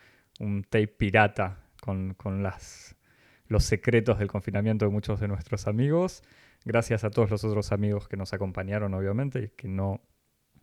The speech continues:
eh, que, que no participaron de estas charlas, pero que participan siempre en, en otras charlas. A todos los conocidos, a todos los desconocidos que nos escuchan.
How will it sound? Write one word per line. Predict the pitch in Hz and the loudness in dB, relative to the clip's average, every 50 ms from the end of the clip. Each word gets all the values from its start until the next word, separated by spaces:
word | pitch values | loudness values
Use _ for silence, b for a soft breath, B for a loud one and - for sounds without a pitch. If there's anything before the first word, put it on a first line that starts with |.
| _ | _
eh, | - 107 95 90 90 90 90 90 90 92 - | -6 -4 -4 -4 -4 -6 -8 -8 -10 -12 -12
que, | - 113 110 - | -12 -12 -12 -12
que | - - 113 104 | -10 -10 -8 -6
no | 95 98 101 104 104 107 104 | -4 -2 0 0 0 0 0
participaron | 104 107 104 101 107 101 113 110 110 110 | -2 -2 -4 -2 -2 0 0 2 2 0
de | 107 | -2
estas | - - 104 - | -2 -4 -8 -2
charlas, | - 120 120 127 113 | 0 2 2 2 0
pero | - 107 104 | 0 -4 -4
que | 98 104 | -4 -2
participan | 95 104 104 - 117 - - 127 131 127 117 | -2 -2 -2 -2 -4 -4 -2 0 0 0 0
siempre | - 120 113 107 104 104 107 | 0 0 -2 0 0 0 0
en, | 101 101 104 - - - _ | 0 0 -4 -6 -10 -14 _
en | 117 107 101 101 104 107 - | -8 -6 -4 -2 -4 -4 -2
otras | - 113 107 - - 107 - - | -2 -2 -2 -4 -8 -12 -12 -8
charlas. | - 123 123 135 147 165 175 - - - b b b b b b b b b b b b b _ | -4 -4 -2 -2 -2 -4 -4 -6 -8 -16 b b b b b b b b b b b b b _
A | - 113 107 | -4 -2 -2
todos | - _ 123 120 120 120 120 117 113 - - - - - | 2 _ 4 6 6 6 4 4 2 0 -6 -12 -14 -12
los | 104 104 101 101 98 - - - _ | -10 -8 -6 -6 -6 -8 -12 -18 _
conocidos, | - 107 101 101 98 - - - 165 185 190 180 135 113 | -4 -2 -2 -2 -4 -4 -4 -2 0 0 2 2 2 0
a | 120 | -2
todos | - 185 160 | -2 -2 -2
los | 147 127 | 0 0
desconocidos | 123 113 - - 113 104 101 - - 123 110 104 - | -2 -2 -2 -2 -2 -2 -2 -2 0 0 0 0 0
que | - 104 | -2 -4
nos | 98 - | -4 -6
escuchan. | 104 - - - 127 127 - - 151 160 175 175 | -8 -8 -6 -6 -6 -4 0 0 0 0 0 -4